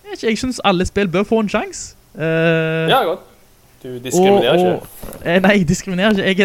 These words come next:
Speaker 1: en veldig sånn åpen og li-, eh, på en måte rettferdig fyr.
Speaker 2: Ja.
Speaker 1: Så jeg, jeg skal gi spillet en ålreit sjans. Og et spill forsvinner jo aldri. Breath of the Wild kommer alltid til å være der.
Speaker 2: Ja, da.
Speaker 1: Så om jeg spiller det nå, eller om jeg spiller om et halvt år,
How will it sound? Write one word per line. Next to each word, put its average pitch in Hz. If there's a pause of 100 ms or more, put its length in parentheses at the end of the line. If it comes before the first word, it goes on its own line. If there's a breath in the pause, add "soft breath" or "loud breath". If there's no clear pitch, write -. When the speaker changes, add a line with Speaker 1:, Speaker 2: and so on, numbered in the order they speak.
Speaker 1:
en 180
veldig 156
sånn 180
åpen 170
og 151
li-, 151
eh, 143
på 139
en 139
måte 127
rettferdig 147
fyr. 180 (300 soft breath)
Speaker 2:
Ja. 120
Speaker 1:
Så 151
jeg, 151
jeg 165
skal 170
gi 160
spillet 160
en 160
ålreit 135
sjans. 247 (520 soft breath)
Og 165 (680 soft breath)
et 160
spill 147
forsvinner 151
jo 117
aldri. 92 (120)
Breath 143
of 147
the 127
Wild 123
kommer 120
alltid 151
til 123
å 104
være 131
der. 101
Speaker 2:
Ja, 104
da. -
Speaker 1:
Så 135
om 135
jeg 139
spiller 117
det 123
nå, 185
eller 143
om 127
jeg 123
spiller 110
om 113
et 107
halvt 135
år, 196